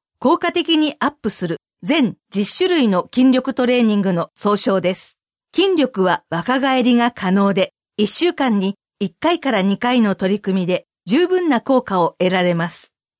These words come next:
専用の重りバンド、イラストがあります。重量を十一段階に調整可を使用し、元気な方から体力に自信のない方まで、体力、体調に合わせて取り組めます。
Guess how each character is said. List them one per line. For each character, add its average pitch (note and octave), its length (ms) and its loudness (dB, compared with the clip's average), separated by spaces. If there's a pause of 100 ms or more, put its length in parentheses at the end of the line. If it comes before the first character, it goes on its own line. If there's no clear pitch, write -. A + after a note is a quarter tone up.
(120)
専 F4 300 -2
用 F4+ 200 0
の E4 320 0
重 A3+ 260 2
り C#4 120 2
バ A#3+ 140 0
ン F#3+ 100 0
ド、 - 180 -4 (240)
イ G3 100 -4
ラ G#3 120 -4
ス - 100 -12
ト G#3 140 -4
が F#3+ 160 0
あ F#3+ 40 0
り F3+ 140 -2
ま F3 140 -2
す。 - 220 -10 (180)
重 C#4+ 200 0
量 D4+ 260 0
を D3+ 160 -4
十 B3 220 2
一 B3+ 180 -6
段 B3 180 -2
階 F#3 220 -4
に D#3 140 -6
調 F3+ 200 -4
整 E3 280 -6
可 - 200 -12 (540)
を - 220 -6 (160)
使 - 240 -4
用 G3+ 180 2
し、 G3 320 -8 (240)
元 F4 240 -2
気 B3 140 -2
な F#3+ 120 0
方 G#3 280 -4
か G3 140 -4
ら D#3+ 100 -2 (240)
体 D4+ 180 2
力 A#3+ 240 0
に G3+ 220 0
自 F3+ 160 -4
信 E4 240 -2
の E4 100 2
な D#4+ 140 2
い D#4+ 80 -2
方 A#3 260 -2
ま G3+ 140 0
で、 - 160 -8 (260)
体 D#4+ 220 2
力、 A#3 420 -2
体 D4+ 220 -2
調 E4 200 0
に D#4 220 -2
合 A#3 140 -2
わ D4 100 0
せ D4 140 -4
て - 240 -2
取 G3 140 0
り F#3+ 60 0
組 F#3 200 -2
め E3+ 40 -2
ま F3 120 -2
す。 - 240 -14